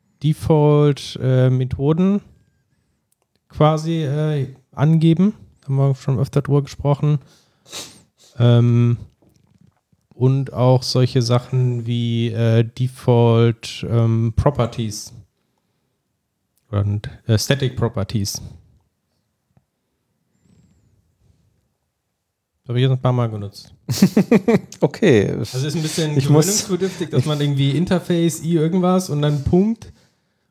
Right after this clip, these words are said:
Speaker 1: und hat dann plötzlich irgendwie so ein Static Member drin, aber,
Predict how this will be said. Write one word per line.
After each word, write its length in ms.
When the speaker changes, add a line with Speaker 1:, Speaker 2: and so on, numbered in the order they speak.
Speaker 1:
und 340
hat 120
dann 120
plötzlich 280
irgendwie 180
so 120
ein 120
Static 360
Member 320
drin, 400
aber, 480